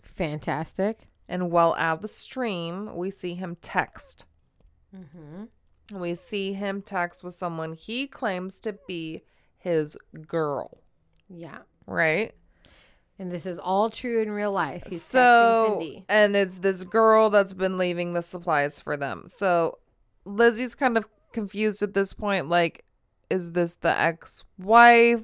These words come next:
Speaker 2: But it sounded like she skipped state. Like,
Speaker 1: Right.
Speaker 2: like, like, who is this girl?
Speaker 1: Uh-huh.
Speaker 2: Right? Who is, like, almost like this competition or whatever.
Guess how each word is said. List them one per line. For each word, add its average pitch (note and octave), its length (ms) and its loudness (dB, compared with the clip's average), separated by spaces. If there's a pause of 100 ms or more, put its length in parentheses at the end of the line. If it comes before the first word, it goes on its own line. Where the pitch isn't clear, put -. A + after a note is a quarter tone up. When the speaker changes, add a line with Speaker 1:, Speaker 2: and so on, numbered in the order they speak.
Speaker 2:
But F#3 140 2
it A#2 120 -2
sounded F#3 280 0
like E3+ 200 -2
she G3 240 -6
skipped - 480 -6
state. G#3+ 920 2
Like, F3 300 2
Speaker 1:
Right. F#3 200 -8
Speaker 2:
like, F#3 220 2
like, F3+ 260 2
who A3+ 240 2
is G3 180 2
this G3 280 0 (260)
girl? D#3+ 600 0 (200)
Speaker 1:
Uh-huh. G3 440 -2
Speaker 2:
Right? E3+ 420 0
Who F#3+ 180 -4
is, F3 220 -8 (260)
like, F3 180 -8
almost D#3+ 360 -10
like D3+ 220 -12
this D#3 180 -6
competition - 800 -10
or B1 100 -14
whatever. - 520 -8